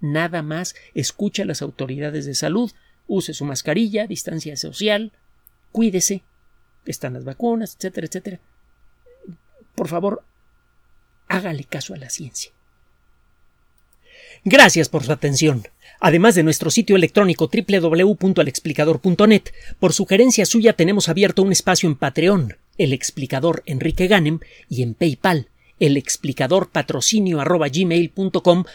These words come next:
por los que gracias a su apoyo sostenemos este espacio. Puede usted descargar gratuitamente estos audios en formato M P tres en Spotify y en iTunes como El Explicador sitio oficial y en SoundCloud como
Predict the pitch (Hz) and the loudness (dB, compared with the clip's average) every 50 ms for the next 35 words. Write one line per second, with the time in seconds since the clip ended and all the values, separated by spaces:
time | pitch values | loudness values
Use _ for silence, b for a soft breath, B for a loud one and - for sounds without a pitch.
0 | B B B - 175 156 156 147 - - - 143 127 180 208 202 - 202 156 - | B B B 0 0 2 2 0 -2 -2 -2 0 2 2 0 0 -2 -4 -4 -6
1 | 165 147 - 151 135 - 214 214 196 208 196 - - - - 151 143 151 156 143 | -6 -6 -6 -6 -2 2 2 2 4 2 -2 -4 -6 -6 -4 -2 -2 -2 -2 -2
2 | 127 - 156 - - - 143 - - - - - - - 139 - _ _ _ _ | -2 -2 -2 -2 -2 -4 -4 -4 -2 -4 -4 -4 -4 -6 -8 -10 _ _ _ _
3 | _ _ _ _ _ _ _ _ _ B B B B B B - 233 269 269 226 | _ _ _ _ _ _ _ _ _ B B B B B B 8 8 8 8 6
4 | - - 254 220 233 - - - 165 151 - 208 208 202 180 - 170 160 147 - | 6 6 6 6 6 2 2 0 -2 0 2 2 2 2 2 0 2 2 2 0
5 | - 240 254 240 - 196 165 180 196 190 180 - 165 165 - - 185 156 - 190 | 0 0 0 2 2 2 4 4 2 2 0 0 -2 -2 -2 -2 -2 0 0 0
6 | 190 175 170 147 - 151 139 - 151 135 147 175 175 - 165 170 180 170 165 - | 2 2 0 0 0 -2 -4 -4 -2 -2 0 0 2 2 2 2 2 2 0 -2
7 | 175 - 180 170 160 - 147 127 - - - - 147 - 135 123 - 185 175 175 | 0 0 2 0 0 0 -2 -4 -4 -4 -4 -6 -6 -6 -4 2 4 4 4 4
8 | - - 175 135 135 156 180 175 - - 202 196 165 160 196 - B B B B | 2 -2 -2 0 0 0 -2 -2 -4 -2 -2 -2 -2 -2 -4 -8 B B B B
9 | B B 165 147 151 160 _ - 208 165 160 156 151 - - - - - 165 151 | B B 0 0 0 0 _ 4 4 4 4 4 0 -4 -8 -10 -6 -6 -4 -4
10 | 135 - 156 139 139 202 190 170 143 - - 165 160 - - 160 156 156 143 - | -4 -2 -2 -2 0 0 -2 -2 -4 -6 -6 -6 -6 -4 0 0 0 0 0 -2
11 | 190 156 - 202 202 170 175 196 - B B B B B 185 190 202 196 175 - | -2 0 2 4 4 4 4 0 -4 B B B B B 4 4 4 4 4 2
12 | 233 233 233 226 - - 220 202 196 214 - - 180 156 151 160 - | 4 4 2 2 4 4 4 6 4 2 0 -2 -2 -2 -2 -2 -2